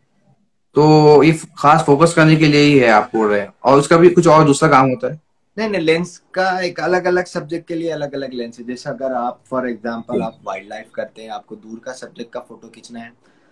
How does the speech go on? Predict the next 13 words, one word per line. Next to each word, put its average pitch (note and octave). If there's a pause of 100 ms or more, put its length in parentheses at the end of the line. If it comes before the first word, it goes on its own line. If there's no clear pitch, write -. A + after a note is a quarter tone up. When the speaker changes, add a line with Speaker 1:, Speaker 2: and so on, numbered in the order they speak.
(460)
Speaker 2:
तो D3+ (220)
मैं C#3
तो D3+
अभी D3
ये C3+
यूज़ B2
कर A2+
रहा A2
हूँ, G#2+
फिफ्टीन C3 (1080)
टू B2+
फिफ्टी। B2 (1120)
Speaker 1:
ओके। B2